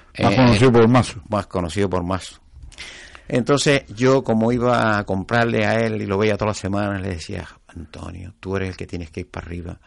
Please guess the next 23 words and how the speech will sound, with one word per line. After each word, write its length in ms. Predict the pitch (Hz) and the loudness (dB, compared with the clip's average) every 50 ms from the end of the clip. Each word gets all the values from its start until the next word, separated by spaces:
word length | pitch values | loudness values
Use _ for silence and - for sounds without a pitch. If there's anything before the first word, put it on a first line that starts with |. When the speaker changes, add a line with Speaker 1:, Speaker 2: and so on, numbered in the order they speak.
| - _ - - - - - _ - - | -20 _ -20 -20 -20 -20 -20 _ -16 -8
Speaker 2:
a, 300 | - 78 80 82 90 - _ - - - - - | -6 -6 -6 -6 -8 -14 _ -18 -20 -18 -10 -10
a 180 | 80 85 85 - | -8 -8 -10 -12
ponerte 640 | _ - 95 87 85 87 85 82 82 - - 92 87 | _ -16 -14 -12 -10 -10 -12 -12 -14 -14 -10 -10 -8
allí 380 | 85 82 82 87 87 87 87 | -8 -10 -10 -10 -10 -10 -10
de 60 | 87 87 | -10 -10
directivo, 840 | 87 87 82 82 82 - _ _ - 87 92 95 92 90 92 92 | -10 -10 -10 -10 -12 -12 _ _ -12 -8 -8 -8 -8 -8 -8 -8
de 100 | 92 92 | -10 -10
presidente, 720 | - - - - - - - 80 82 90 87 90 - 90 | -10 -10 -12 -12 -12 -14 -10 -8 -8 -8 -8 -8 -8 -8
lo 80 | 90 85 | -8 -8
que 100 | 87 - | -10 -12
sea, 240 | - 98 90 87 - - - - - - - _ | -8 -8 -8 -8 -10 -14 -20 -20 -20 -20 -20 _
para 160 | - 92 92 | -2 0 2
poder 220 | 87 92 107 107 107 | 2 4 2 2 2
levantar 340 | 107 95 92 90 - 95 95 | 0 0 -2 -4 -4 -4 -6
otra 180 | 95 87 90 92 | -6 -6 -6 -8
vez 100 | 90 87 | -8 -8
el 80 | 82 | -8
Terror, 240 | _ - 87 90 82 | _ -8 -8 -8 -8
pues 160 | 90 87 - | -8 -12 -12
si 80 | - 87 | -10 -10
no, 160 | 90 95 98 | -10 -8 -8
esto 360 | 92 - - 95 92 95 95 | -10 -10 -10 -10 -8 -8 -8
nada". 300 | 95 92 90 90 92 95 | -8 -10 -12 -12 -14 -16